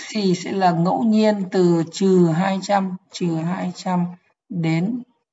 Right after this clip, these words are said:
dương hai trăm. Đấy. Thì nó bảo đảm là nó sẽ không chạy ra ngoài màn hình. Bắt đầu thì nó ở giữa màn hình nhé. Đây chúng ta cho nó, à, chờ đi, không phải một giây mà chờ không phẩy năm giây cho nó nhanh hơn. Một giây hơi lâu quá. Đấy.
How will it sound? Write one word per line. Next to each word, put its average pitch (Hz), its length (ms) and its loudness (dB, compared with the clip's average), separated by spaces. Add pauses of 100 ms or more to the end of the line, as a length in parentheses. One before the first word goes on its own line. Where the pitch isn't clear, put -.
dương 202 360 -4
hai 180 220 -2
trăm. 180 180 -4 (1120)
Đấy. 170 120 -8 (400)
Thì - 360 -16
nó 175 80 -4
bảo 180 160 -4
đảm 156 180 0
là 151 60 -8
nó 156 100 -8
sẽ 208 200 -10
không 202 220 -8
chạy - 120 -10
ra 175 80 -4
ngoài 175 200 0
màn 156 120 -2
hình. 156 260 -2 (600)
Bắt 208 120 6
đầu 190 120 8
thì 170 60 4
nó 202 120 2
ở 165 120 4
giữa 202 140 -2
màn 214 140 4
hình 185 240 4 (680)
nhé. 285 140 -4 (480)
Đây 208 120 -2
chúng 214 140 -2
ta 202 180 2
cho 202 100 0
nó, 196 260 4 (160)
à, 185 400 2
chờ 175 340 2
đi, 170 60 -2
không 196 140 -6
phải 160 160 4
một 160 160 -2
giây 185 220 -2
mà 175 120 0
chờ 160 240 -2
không 208 180 -2
phẩy 165 120 -4
năm 170 220 -2
giây 185 180 0
cho 185 80 -6
nó 185 60 -6
nhanh 190 260 -2
hơn. 185 220 -2 (540)
Một 175 100 -6
giây 185 140 0
hơi 185 180 -2
lâu 185 280 -2
quá. 180 260 -4 (680)
Đấy. - 100 -12